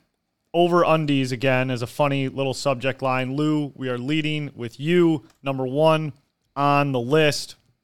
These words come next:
He put L G R W. Number one, the S I swimsuit magazine.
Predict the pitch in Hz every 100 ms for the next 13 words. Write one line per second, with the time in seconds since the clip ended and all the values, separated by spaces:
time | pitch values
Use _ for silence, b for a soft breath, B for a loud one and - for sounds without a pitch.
0 | _ _ _ _ _ _ _ 113 107 98
1 | 104 104 120 120 107 147 156 160 147 113
2 | - b b 139 151 196 - 202 196 185
3 | 139 - 175 170 - 170 160 - - 139
4 | 131 117 113 104 90